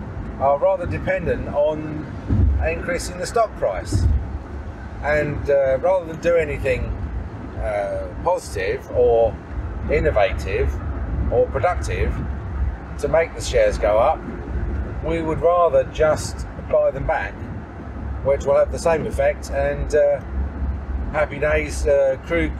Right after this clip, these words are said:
uh, champagne and Cristal all round, you know. So the government, I think the economists at the government said, "Look, we, we can't make the mistake of giving all this money to the banks again.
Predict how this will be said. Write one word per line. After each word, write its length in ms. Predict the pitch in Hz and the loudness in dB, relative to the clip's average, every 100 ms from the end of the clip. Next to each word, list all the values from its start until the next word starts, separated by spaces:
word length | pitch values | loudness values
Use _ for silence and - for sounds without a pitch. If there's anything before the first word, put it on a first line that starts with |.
| - | -4
uh, 100 | 135 | -4
champagne 600 | - 156 151 135 151 156 | 0 0 0 0 0 0
and 100 | 151 | -4
Cristal 640 | 131 135 - 160 156 160 160 | -2 -2 2 4 4 2 0
all 160 | 165 | 0
round, 360 | 170 208 160 - | 2 2 0 -2
you 80 | 151 | -2
know. 260 | 139 135 147 - - - - - - - - - - - - - - - - - - | -2 -2 -4 -8 -8 -4 -2 -2 -4 -8 -8 -8 -10 -12 -14 -14 -14 -8 -8 -8 -6
So 300 | - 156 147 | 2 2 2
the 100 | 147 | 0
government, 540 | 175 170 147 135 127 | 0 0 -2 -4 -2
I 160 | 131 131 | -2 0
think 220 | 143 143 | -2 -2
the 100 | 127 | -2
economists 480 | 131 143 131 113 131 | 0 -2 -4 -8 -8
at 40 | |
the 80 | 117 | -2
government 400 | 131 120 110 113 | 0 0 -2 -4
said, 220 | 123 113 | -2 2
"Look, 220 | - 95 - - | 2 0 -2 -6
we, 80 | 135 | -4
we 80 | - | -2
can't 240 | 135 120 | 0 0
make 160 | 113 110 | 0 -2
the 60 | |
mistake 400 | 107 104 120 110 | -4 0 2 2
of 100 | - | 0
giving 240 | - 117 113 | -4 -2 -2
all 80 | |
this 160 | 110 - | -4 -4
money 220 | 120 110 | -4 -6
to 100 | - | -6
the 80 | 110 | -2
banks 340 | 120 120 - | 0 0 -2
again. 280 | - 98 - | -6 -6 -6